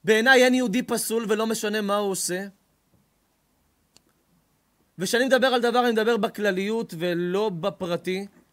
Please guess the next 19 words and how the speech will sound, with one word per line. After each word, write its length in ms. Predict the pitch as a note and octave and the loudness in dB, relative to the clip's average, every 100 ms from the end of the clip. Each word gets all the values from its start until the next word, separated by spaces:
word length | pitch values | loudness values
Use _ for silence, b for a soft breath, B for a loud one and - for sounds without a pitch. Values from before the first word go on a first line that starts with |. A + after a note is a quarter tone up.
| _ - F3 D#3 _ _ _ _ - | _ -20 -20 -20 _ _ _ _ -4
אני 120 | A#3+ | 0
מדבר 200 | B3+ C4+ | 4 4
על 180 | C4+ B3 | 6 4
הכלל, 420 | B3 A#3 B3+ A#3+ | 2 4 6 6
לא 120 | A#3 | 4
על 80 | A#3 | 0
הפרט. 500 | G#3+ G3 G3 G3+ - - _ _ _ _ _ b b E3 | -2 -2 -4 -4 -8 -20 _ _ _ _ _ b b -4
גם 160 | B3 | -2
כשאני 200 | B3 B3+ | -2 -2
מדבר 360 | A#3+ A#3 C4 B3 | -2 0 0 0
בשיעור 320 | A#3+ A#3+ A#3 | -4 -4 -6
שלי 140 | B3+ | -4
על 80 | B3+ | -4
החטאת 380 | A3+ - B3+ C4 | -4 -2 0 2
הרבים, 560 | B3+ B3+ C4 D4+ C#4 A3 | 0 0 0 0 0 0
והחטאת 440 | A#3+ - B3 C4 | 0 0 -4 -2
הרבים, 420 | B3 B3 B3+ D4+ A#3+ | -2 0 0 0 0
וזה 200 | A#3+ A#3 | -2 -2
פסול. 560 | A#3+ A#3 D4+ D4+ A#3+ | -4 -8 -4 -2 -4